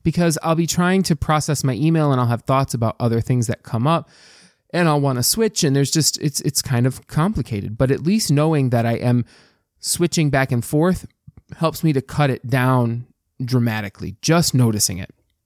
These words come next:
Then number two is to be deliberate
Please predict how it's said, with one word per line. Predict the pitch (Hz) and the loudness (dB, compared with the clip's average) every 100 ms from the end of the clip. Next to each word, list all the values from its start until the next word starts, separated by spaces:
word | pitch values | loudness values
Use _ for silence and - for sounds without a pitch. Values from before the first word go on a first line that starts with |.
| _ _ _ _ _ _ _ _ _ _ _ - | _ _ _ _ _ _ _ _ _ _ _ -2
Then | 170 | 0
number | 180 160 | 2 0
two | - - 302 196 147 - | 0 0 2 2 0 0
is | 147 - | 0 0
to | - | -2
be | 143 208 220 | -2 -2 0
deliberate | 214 190 202 196 156 | 0 0 0 0 -2